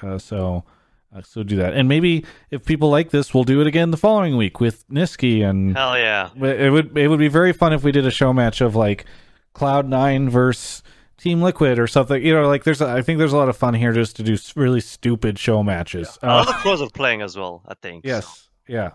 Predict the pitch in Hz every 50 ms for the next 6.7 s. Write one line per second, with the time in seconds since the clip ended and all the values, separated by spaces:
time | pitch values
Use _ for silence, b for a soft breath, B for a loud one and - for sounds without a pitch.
0 | _ _ - - 151 123 143 160 160 - - 160 156 143 147 143 139 123 123 120
1 | 120 110 - 117 107 104 110 104 - - 101 85 80 - - - 95 90 87 87
2 | 90 b b b b b b b b b b - 143 131 127 123 123 123 127 -
3 | - - - 139 123 - - 143 143 131 - 160 160 165 156 - 160 135 120 -
4 | 135 123 110 127 127 120 139 143 147 147 147 139 131 117 123 127 117 117 110 98
5 | - - 135 123 - 143 139 131 120 117 135 131 - - 170 160 160 151 147 143
6 | 135 123 123 123 127 127 123 127 139 156 165 165 156